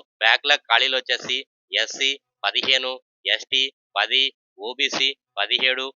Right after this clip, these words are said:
మొత్తం టోటల్ గా వచ్చేసి నలభై రెండు. టోటల్ గా అన్ని పోస్టులు కలిపి ఐదు వందల ఆరు పోస్టులు అనేది ఇందులో ఉన్నాయి. ఏవీపీ హెల్త్ కి వచ్చేసి టోటల్ గా రెండు వందల ఆరు పోస్టులు అనేది ఉన్నాయి.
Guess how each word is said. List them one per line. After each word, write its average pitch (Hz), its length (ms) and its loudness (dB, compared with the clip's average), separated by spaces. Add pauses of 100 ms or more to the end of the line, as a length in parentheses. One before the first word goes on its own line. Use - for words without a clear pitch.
(260)
మొత్తం 127 260 -6
టోటల్ 127 360 -2
గా 139 60 -4
వచ్చేసి 127 360 -4 (320)
నలభై 123 300 -2
రెండు. 120 280 -6 (420)
టోటల్ 135 300 0
గా 135 80 4
అన్ని 127 200 0
పోస్టులు 139 380 -8
కలిపి 123 300 2 (340)
ఐదు 127 220 0
వందల 139 200 0
ఆరు 127 160 4
పోస్టులు 127 320 -6
అనేది 127 240 -2 (200)
ఇందులో 123 280 -6
ఉన్నాయి. 113 340 0 (1800)
ఏవీపీ 143 420 0
హెల్త్ 127 240 2
కి - 80 -8
వచ్చేసి 135 340 0 (220)
టోటల్ 123 320 0
గా 139 120 4 (160)
రెండు 113 220 -8
వందల 131 200 0
ఆరు 120 180 2
పోస్టులు 120 320 -6
అనేది 131 160 -4
ఉన్నాయి. 120 260 2